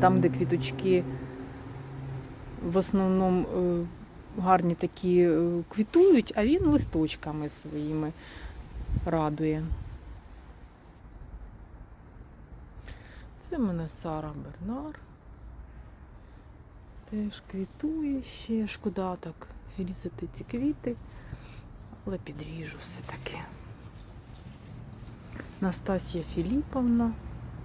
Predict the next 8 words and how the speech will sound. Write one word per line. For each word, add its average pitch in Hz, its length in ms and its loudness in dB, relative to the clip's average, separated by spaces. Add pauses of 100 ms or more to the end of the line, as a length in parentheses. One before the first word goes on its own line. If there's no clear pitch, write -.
(680)
Вже 190 140 -2
трохи 196 300 0
підрізала 269 680 4
її, 254 200 6
але 202 160 4
вона 190 260 2
все 180 300 -2
одно 160 640 0